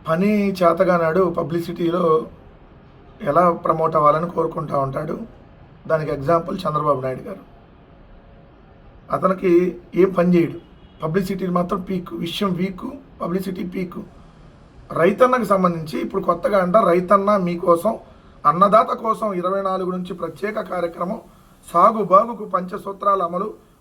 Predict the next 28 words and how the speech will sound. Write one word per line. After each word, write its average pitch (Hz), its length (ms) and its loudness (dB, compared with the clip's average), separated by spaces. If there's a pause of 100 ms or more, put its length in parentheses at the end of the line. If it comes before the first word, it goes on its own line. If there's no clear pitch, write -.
వారం 190 300 4
పాటు 220 240 -2
రైతు 196 300 -4
ఇంటికి 196 380 -12
నేతలు, 180 360 -6
అధికారులు, 180 600 -4 (360)
అగ్రిటెక్పై 196 640 -6
అవగాహన 185 500 2
కార్యక్రమాలు, 180 680 -4 (380)
మూడున 220 360 2
రైతు 190 260 0
సేవా 190 260 2
కేంద్రాల 180 420 0
పరిధిలో 170 320 -2
వర్క్షాపులు, 175 680 -4 (460)
పురుగుల 233 240 0
మందు 208 240 0
వా-, 185 160 0
అధిక 185 260 -2
వాడకంతో 185 640 0 (120)
జరిగే 170 220 0
నష్టాలను 170 480 2
వివరించాలి, 180 500 0 (420)
వ్యవసాయ 214 340 6
అనుబంధ 196 300 2
శాఖలకు 196 340 0
సీఎం 185 300 -6 (500)
నిర్దేశం." 170 560 -2